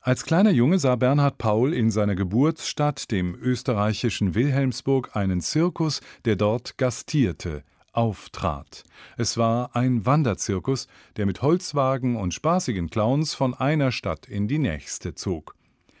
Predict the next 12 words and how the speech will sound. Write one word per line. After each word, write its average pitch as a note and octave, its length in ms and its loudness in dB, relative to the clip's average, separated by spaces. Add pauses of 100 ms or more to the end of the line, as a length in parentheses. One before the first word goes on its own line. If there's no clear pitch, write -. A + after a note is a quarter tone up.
Er F2 180 -4
war D#2+ 200 0
so B2+ 300 2
fasziniert C#3+ 760 0
davon, A2 380 0
dass B2 260 -2
ihn D3+ 200 -2
dieses G2+ 340 -2
Erlebnis F#2+ 560 -2 (240)
nicht C3 400 0
mehr G#2 300 0
losließ. E2 840 -4